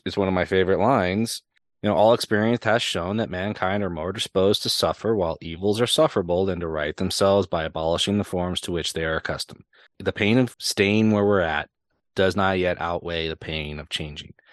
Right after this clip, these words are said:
Now, the consequences, absolutely. The price of not, of not, um,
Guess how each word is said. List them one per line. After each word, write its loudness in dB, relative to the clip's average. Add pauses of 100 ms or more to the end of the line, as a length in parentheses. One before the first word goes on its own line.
(600)
Now, 4
the -4
consequences, 0 (360)
absolutely. 4
The -2
price 2
of 2
not, 2
of 0
not, -2 (680)
um, 0